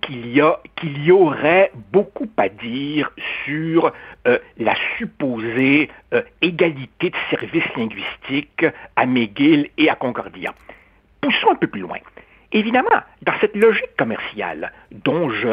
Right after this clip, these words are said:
parlais il y a un instant, l'uqam, l'Université de Montréal et compagnie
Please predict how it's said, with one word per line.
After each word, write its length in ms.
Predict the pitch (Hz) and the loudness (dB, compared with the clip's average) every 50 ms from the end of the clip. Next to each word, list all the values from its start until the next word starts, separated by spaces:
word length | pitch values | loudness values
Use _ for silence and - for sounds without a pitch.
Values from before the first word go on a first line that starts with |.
| - - _ - | -2 -4 _ -4
parlais 420 | 135 117 107 107 107 117 131 156 - | -4 -2 0 -2 -2 0 0 0 0
il 80 | 127 95 | -2 -6
y 60 | 107 | -4
a 40 | 101 | -4
un 80 | 92 85 | -4 -6
instant, 520 | 78 73 - - - - - 233 302 - - - - - - - - | -10 -10 -10 -10 -6 -2 0 0 0 0 -4 -6 -14 -20 -20 -20 -18
l'uqam, 920 | - 104 - 143 - _ - 151 127 131 135 135 139 139 139 147 147 - - - - 120 | -16 -12 -10 -12 -12 _ -2 -2 0 2 2 2 4 2 2 2 -2 -4 -6 -8 -10 -6
l'Université 340 | 127 123 117 - - - 147 | -4 -4 -4 -4 -4 -4 -4
de 60 | 131 | -2
Montréal 920 | 127 120 110 107 107 110 110 113 120 123 123 127 123 127 127 127 135 131 - - - - | -2 -2 -2 -4 -4 -4 0 0 2 2 2 2 2 2 0 0 -2 -4 -6 -14 -12 -10
et 60 | 127 - | -8 -6
compagnie 580 | - 131 113 - - 90 104 131 196 233 214 | -6 -6 -4 -4 -4 -4 -2 0 -2 -2 -2